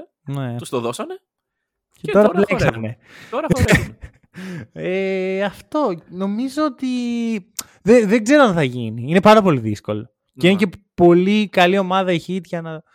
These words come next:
Speaker 1: τους υποτιμήσω έτσι.
Speaker 2: Ναι.
Speaker 1: Αλλά οι συνθήκες είναι εκεί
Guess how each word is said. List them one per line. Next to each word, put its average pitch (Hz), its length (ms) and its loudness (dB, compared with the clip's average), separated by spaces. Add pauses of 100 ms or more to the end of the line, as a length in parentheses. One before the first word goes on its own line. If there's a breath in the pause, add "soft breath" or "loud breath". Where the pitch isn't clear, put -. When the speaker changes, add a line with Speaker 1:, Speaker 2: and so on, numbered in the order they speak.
(180)
Speaker 1:
τους 156 140 -14
υποτιμήσω 165 600 -12
έτσι. 147 360 -10 (960)
Speaker 2:
Ναι. 175 160 -4
Speaker 1:
Αλλά 190 400 0
οι 185 100 -4
συνθήκες 240 580 -2
είναι 214 120 -4
εκεί 175 460 -4